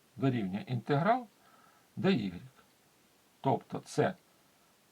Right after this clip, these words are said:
в комплексній системі коефіцієнт переходу комплексний ді ігрек,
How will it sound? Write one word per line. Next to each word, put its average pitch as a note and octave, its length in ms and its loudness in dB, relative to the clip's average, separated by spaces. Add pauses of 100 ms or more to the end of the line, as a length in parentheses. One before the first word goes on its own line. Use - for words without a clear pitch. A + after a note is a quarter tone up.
в - 400 -20
комплексній B2 540 2
системі A#2 500 -8 (1200)
коефіцієнт B2+ 420 -2
переходу A#2+ 560 -2
комплексний A3+ 640 -4
ді F3+ 380 -4
ігрек, D#3 240 -4